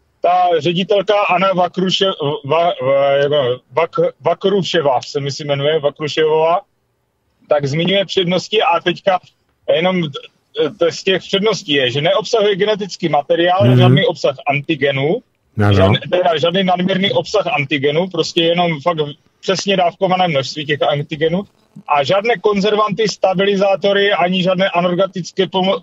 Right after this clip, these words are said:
Speaker 1: po-, an-, anorganické pomocné látky, což je velká vlastně nevýhoda těch současných vakcín všelijakých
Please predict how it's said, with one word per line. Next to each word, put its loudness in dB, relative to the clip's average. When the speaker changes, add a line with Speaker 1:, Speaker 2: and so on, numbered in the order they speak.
Speaker 1:
po-, 0
an-, 0
anorganické 0
pomocné 0
látky, -2
což 0
je 2
velká 2
vlastně 0
nevýhoda 2
těch -2
současných -2
vakcín -2
všelijakých -2